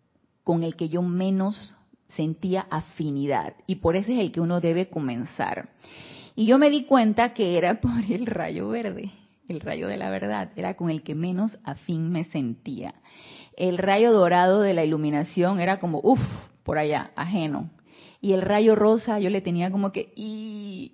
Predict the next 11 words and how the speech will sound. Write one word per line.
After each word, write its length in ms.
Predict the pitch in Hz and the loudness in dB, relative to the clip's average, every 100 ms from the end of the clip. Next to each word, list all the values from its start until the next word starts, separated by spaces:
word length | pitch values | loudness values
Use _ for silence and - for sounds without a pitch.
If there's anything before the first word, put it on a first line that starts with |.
| - | -12
yo 260 | 208 196 | -8 -6
no 180 | 220 269 | -4 -4
me 180 | 262 247 | -4 -8
quiero 260 | - 330 262 | -10 -6 -4
meter 380 | 196 - 220 | -4 -4 -6
en 140 | 247 202 | -2 -2
esa 300 | 226 - 247 | -2 -4 -10
camisa 480 | 170 185 247 233 214 | -6 -2 -2 -2 -2
de 80 | |
once 460 | 190 262 277 - 196 | 2 2 0 -4 -6
varas, 580 | - - 339 302 - | -4 -2 0 -2 -2